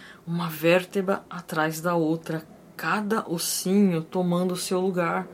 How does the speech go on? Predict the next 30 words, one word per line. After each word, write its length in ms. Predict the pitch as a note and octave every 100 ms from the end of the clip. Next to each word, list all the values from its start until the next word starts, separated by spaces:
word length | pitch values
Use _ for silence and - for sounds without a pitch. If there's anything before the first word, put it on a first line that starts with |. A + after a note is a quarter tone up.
| - - - - - - - - -
Alguém 260 | G#3 A#3
no 140 | D#4+ C#4+
ramo 400 | E3 G3+ C#4 A3
está 200 | - D#3+
montando 460 | D#3+ D#3+ D#3+ D3+
o 40 | D3
esqueleto. 760 | - - D3+ D3 C#3+ - C#3+
Mais 320 | D3+ A#3+ D#4+
um 100 | E4+
pouco 500 | D4 - C4 G4 -
e 760 | G#4+ A#4+ A#4 F#4+ - D2+ G2+ -
vem 260 | E3+ F3+ G#4+
ver." 360 | B4+ B4+ - - - - - - - - - - -
"Credo, 600 | - E4+ G4 F4+ D4 G3+
não 120 | G#3+
quero 220 | B3+ C#4+ C#4+
ver 140 | D4
mais 260 | D4 D4 -
nada. 640 | G3+ B3+ B3 D#3 D3+ C#3+
Estão 300 | - - G#3+
colando 540 | G#3+ B3 A3 F3+ A#3 A#3+
o 20 |
anão, 340 | A#3+ F#3+ G#3+
é 80 | F#3
isso?" 400 | G3 C#4 - D3+ - - - - - - - - - - - - - - - - - - - - - - - - -
Ficamos 480 | - E3+ A#3 A#3+ G#3
olhando 320 | G#3 F#3 G3
a 40 | F#3
trilha, 500 | - F#3 G3 E3+ D#3+
rapidíssima, 1000 | E3+ G3+ - F3 D#3 F3 F3 E3+ D3+